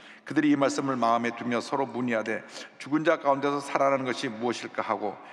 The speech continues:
이에 예수께 묻자와 이르되, "어찌하여 서기관들이 엘리야가 먼저 와야 하리,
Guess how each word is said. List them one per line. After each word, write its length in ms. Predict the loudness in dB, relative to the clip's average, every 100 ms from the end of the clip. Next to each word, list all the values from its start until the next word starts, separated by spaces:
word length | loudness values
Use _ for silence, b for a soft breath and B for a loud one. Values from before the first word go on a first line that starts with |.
| B -2
이에 180 | 2
예수께 300 | 2 0 -4
묻자와 380 | -6 -2 2 2
이르되, 240 | 2 -2 -2
"어찌하여 640 | -2 -2 0 0 0 -4
서기관들이 600 | -6 -4 -2 -2 -2 -2
엘리야가 380 | 0 2 2 0
먼저 320 | -2 -2 0
와야 340 | 0 0 -2 -4 B -8
하리, 300 | -4 -2